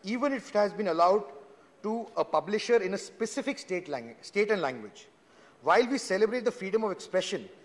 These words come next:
and diversity that our, our country embraces, we must also recognize the immense investment that goes into building a media brand. A newspaper's title is not merely a combination of words.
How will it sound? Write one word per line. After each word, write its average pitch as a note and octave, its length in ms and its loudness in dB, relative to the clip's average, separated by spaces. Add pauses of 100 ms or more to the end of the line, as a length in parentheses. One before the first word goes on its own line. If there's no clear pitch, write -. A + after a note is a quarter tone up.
(140)
and D3+ 100 -6
diversity E3 600 0 (460)
that D3+ 120 0
our, E3+ 160 2 (120)
our D#3+ 120 4
country E3 360 -2
embraces, D3+ 600 -6 (400)
we A3 80 -4
must A3+ 320 0
also G#3+ 340 0
recognize F#3+ 440 -2
the G3 120 -2
immense F3+ 360 -6
investment F3 560 -4
that E3 180 -2
goes E3 200 -2
into F3 180 -8
building D3+ 340 -8
a D3+ 40 -6
media C#3+ 280 -4
brand. B2+ 320 -6 (1120)
A C#3+ 80 -2
newspaper's G#3+ 600 0
title F#3 340 2
is F3 140 -2
not F3+ 260 0
merely F3+ 240 -2
a F#3 40 -4
combination F3 520 -4
of B2 140 -4
words. D3 440 2